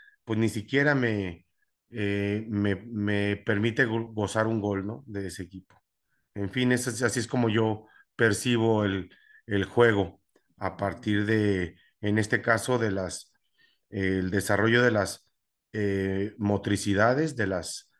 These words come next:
eh, desarrollo de capacidades, pero también en el, en el desarrollo de principios y valores éticos. Ahí también es que uno se puede encantar o desencantar de un juego. Bien, aquí tenemos, este, la guarucua.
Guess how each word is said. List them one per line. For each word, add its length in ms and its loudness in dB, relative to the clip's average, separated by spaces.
eh, 360 -4
desarrollo 720 0
de 100 4
capacidades, 880 0
pero 260 2
también 340 4
en 120 2
el, 420 -2
en 140 0
el 100 -2
desarrollo 560 0
de 120 0
principios 680 -6
y 120 0
valores 420 0
éticos. 580 -8
Ahí 260 0
también 560 0
es 200 0
que 120 2
uno 180 4
se 100 2
puede 300 -2
encantar 500 -2
o 60 -2
desencantar 680 -4
de 60 -4
un 60 -4
juego. 320 -10
Bien, 260 2
aquí 180 0
tenemos, 440 0
este, 240 -2
la 120 2
guarucua. 640 -2